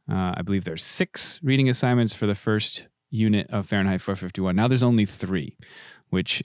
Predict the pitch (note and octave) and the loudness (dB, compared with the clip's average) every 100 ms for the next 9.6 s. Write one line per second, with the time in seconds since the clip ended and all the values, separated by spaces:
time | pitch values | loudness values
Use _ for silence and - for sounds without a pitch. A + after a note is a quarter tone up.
0 | - G2+ G2+ G2 F2+ F#2+ - A2+ B2 A#2+ | -2 2 4 2 2 0 2 2 4 4
1 | A#2+ B2 D3+ C#3+ G2+ G#2+ B2 - - - | 4 4 4 2 2 0 0 -6 -20 -20
2 | _ _ - G2+ G2 F#2+ G2 F#2+ A#2+ A#2 | _ _ -4 0 2 2 2 2 2 2
3 | G2+ G#2 F#2+ F#2 F#2+ F#2 G2+ B2+ C3+ B2 | 2 0 2 0 0 0 0 0 -4 0
4 | C#3+ D3 A#2+ A#2+ G2 G2+ A2+ - G#2+ - | 0 0 -2 0 2 2 0 -2 -6 -6
5 | - - _ - A2+ - - _ _ _ | -12 -20 _ -4 -4 -4 -18 _ _ _
6 | _ - C3 - - D#3+ D#3+ A#2+ G2+ F#2 | _ -2 -2 0 2 4 4 2 0 0
7 | G#2+ G#2 F#2+ - - G2 - C#3+ D#3+ - | 0 -2 -4 -6 -8 -6 -2 2 2 2
8 | F2+ E2+ E2+ E2 - _ _ - G2 G#2 | -2 -2 -4 -6 -10 _ _ -4 0 0
9 | G#2 A#2 - A#2+ A#2+ | 0 -4 -2 0 0